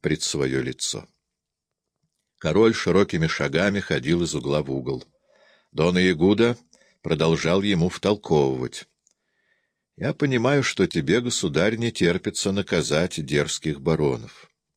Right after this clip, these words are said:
И мне, не прогневайся на мои смиренные слова, тоже не терпится. Но будь милостив, соизволь подождать ещё немного. Если спокойно взвесить,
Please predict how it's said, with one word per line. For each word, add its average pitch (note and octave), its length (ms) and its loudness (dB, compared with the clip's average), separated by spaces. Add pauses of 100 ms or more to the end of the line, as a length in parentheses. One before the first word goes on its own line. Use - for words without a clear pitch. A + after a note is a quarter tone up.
(440)
И F2+ 140 0
мне, A#2 520 2 (920)
не C3 180 0
прогневайся D2+ 840 0
на F2 120 0
мои F#2 340 2
смиренные F#2 600 0
слова, F#2 320 0
тоже E2+ 500 2
не F2 120 0
терпится. F#2 720 -4 (840)
Но E2+ 160 2
будь F#3+ 240 4
милостив, C#3 680 2
соизволь G2+ 600 4
подождать C#3+ 600 0
ещё A#2 340 0
немного. D#2+ 580 -6 (680)
Если G#2+ 440 0
спокойно G2+ 680 2
взвесить, E2 720 0